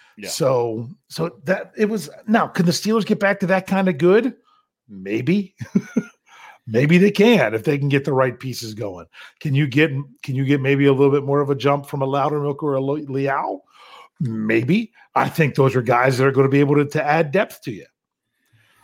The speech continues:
Speaker 2: Um, but I think they need that other guy with Cam one way or the other. And I think the
Speaker 1: And
Speaker 2: best way to get it is probably gonna be free agency.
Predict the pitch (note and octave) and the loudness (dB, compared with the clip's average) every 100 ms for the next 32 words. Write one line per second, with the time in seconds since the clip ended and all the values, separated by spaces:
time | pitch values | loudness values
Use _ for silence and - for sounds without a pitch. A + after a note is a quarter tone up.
0 | _ - C#3 C3+ C3 B2 G#2+ A#2+ _ _ | _ 0 2 4 2 -4 -10 -20 _ _
1 | C3+ E3+ F3 - G3 - F#3 A#3 G#3+ F3 | 2 4 4 4 2 4 4 4 4 4
2 | F3 E3+ D#3 E3+ - B2+ D#3+ C3+ C#3+ - | 2 2 0 -2 -2 -2 0 0 0 0
3 | G3 D3 D#3+ - D#3 B3 A2 G#2+ B2 G#3 | 0 -2 -6 -6 -4 -4 -6 -4 -2 -2
4 | D3 E3 B2+ A#2+ D3+ D3+ B3+ A2 G#2 B2+ | -2 -4 -4 -6 -4 -4 -2 -4 -6 -2
5 | C3 C#3 D3 G3+ C#3 C#3 C#3 D#3 D#3 D3+ | -2 -2 -4 -2 -2 -2 -2 -2 -2 0
6 | C#3+ C4 F3 C#3 C#3 E3 - G#3+ C#3+ A#2 | 2 2 0 -6 -2 0 0 -2 -6 -8
7 | G#2+ G#2+ F2 - - - | -12 -12 -14 -18 -20 -20